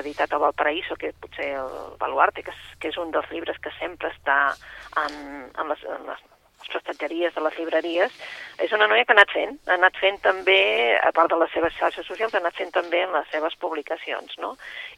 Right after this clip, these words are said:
I, bé, va ser una sorpresa, però també una sorpresa agradable, us haig de dir, eh? Una sorpresa agradable, perquè aquesta noia,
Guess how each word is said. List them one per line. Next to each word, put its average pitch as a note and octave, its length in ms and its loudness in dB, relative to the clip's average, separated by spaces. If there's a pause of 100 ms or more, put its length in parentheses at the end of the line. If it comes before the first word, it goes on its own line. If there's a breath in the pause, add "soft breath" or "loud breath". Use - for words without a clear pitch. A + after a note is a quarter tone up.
(100)
I, E3 480 2 (140)
bé, E3+ 160 2 (100)
va D#3+ 160 4
ser F3 80 -4
una E3+ 160 -2
sorpresa, A3 480 4
però F#3+ 160 4
també G3+ 800 2
una G#3 220 0
sorpresa G3+ 340 4
agradable, D3 480 6
us D#3 140 -2
haig - 100 -4
de D3 80 -2
dir, - 220 -8
eh? C#4 60 -2 (120)
Una F3+ 160 -4
sorpresa D#3+ 380 0
agradable, E3+ 500 4
perquè E3 220 -2
aquesta D#3+ 260 -6
noia, D#3+ 320 0